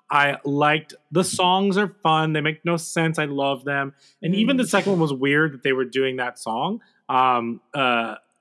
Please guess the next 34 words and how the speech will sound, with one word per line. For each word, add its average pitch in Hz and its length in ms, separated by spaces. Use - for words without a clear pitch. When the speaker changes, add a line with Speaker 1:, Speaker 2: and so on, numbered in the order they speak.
Speaker 1:
but, 202 180
like, 214 160
it 262 80
made 277 220
sense, 190 240
like, 165 160
them 156 180
trying 151 200
to, 147 60
like, 135 120
get 135 160
everyone 127 500
to, 131 80
like, 120 220
find 127 340
the 117 40
mayor 113 300
or 120 80
whatever 135 320
it 175 60
is. 185 100
Um, 127 300
uh, 120 320
I 156 100
liked 196 360
that 262 120
was 254 120
campy 220 540
and, 180 180
and 170 200
they 175 140
were 214 120
having 214 340
fun. 208 420